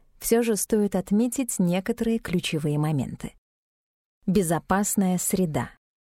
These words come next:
Когда я работаю с женщинами, пережившими травму, то начинаю с того, что утверждаю их в ощущении безопасности.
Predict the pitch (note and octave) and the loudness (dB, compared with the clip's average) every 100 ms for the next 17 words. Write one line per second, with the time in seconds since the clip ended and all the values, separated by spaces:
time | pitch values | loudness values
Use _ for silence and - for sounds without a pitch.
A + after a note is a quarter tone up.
0 | _ _ A3 G#3 C4 C4+ A#3+ A#3+ B3+ A#3 | _ _ 0 2 4 4 2 2 2 0
1 | G3 G3+ B3+ G#3+ - F3+ E3+ E3 E3 - | 2 2 2 2 2 2 2 0 -2 -4
2 | - F#3 F3+ F#3+ - G3 F#3+ C#4 D#4 F#3+ | 0 2 2 0 2 0 2 0 2 2
3 | E3 D3+ C3+ - - _ - G#3+ A3 G#3+ | 2 0 -2 -8 -20 _ 0 2 2 2
4 | - C#4 B3 G#3 - G#3 C#4 D#4 - - | 2 0 0 0 0 0 2 -2 -2 -2
5 | G3+ - G#3+ G3 G#3+ G3 G#3 B3 G#3+ F#3+ | -2 -2 -2 2 2 0 0 2 2 0
6 | - D4 F4 - _ F#3+ G#3+ - A3 - | 0 0 0 -4 _ 0 0 0 -2 0
7 | C4+ C4 B3 A3 G3+ F#3+ F#3+ - - - | 0 2 2 2 0 0 -2 -4 -6 -6
8 | A3+ - - - | -4 -4 -6 -8